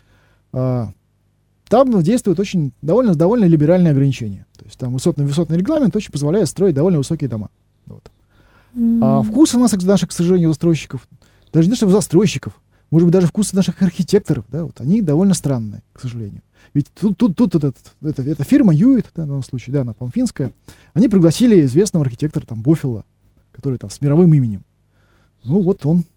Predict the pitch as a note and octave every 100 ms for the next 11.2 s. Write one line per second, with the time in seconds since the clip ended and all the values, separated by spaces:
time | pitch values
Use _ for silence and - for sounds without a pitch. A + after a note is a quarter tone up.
0 | _ C#3 C#3+ G#2 G2+ - _ _ C3 D3+
1 | _ _ _ _ - _ _ _ - B2+
2 | B2+ A#2+ A#3 C4+ F#3+ A3 F#3+ F3 G3+ G#3+
3 | F3 G3 E3 D3 - D3 D#3 C3+ F3 D3
4 | F3 D#3+ D#3+ F3 C3 - B3+ D4 D#3 -
5 | - B3+ G3 F3 G3+ F3 F#3 F#3 D3+ G2
6 | G#2+ - E3+ D#3 F3+ D3+ C3+ D#3 - C#4+
7 | - B2+ - _ _ _ _ _ E3+ A3
8 | G#3 D#3+ A#3 G#3+ C#3 C3 D3+ C#3 C#3 E3
9 | E3+ - D#3 C#3+ D3 D3 A#2+ - _ -
10 | - _ - _ _ _ _ C3 B2 -
11 | G#2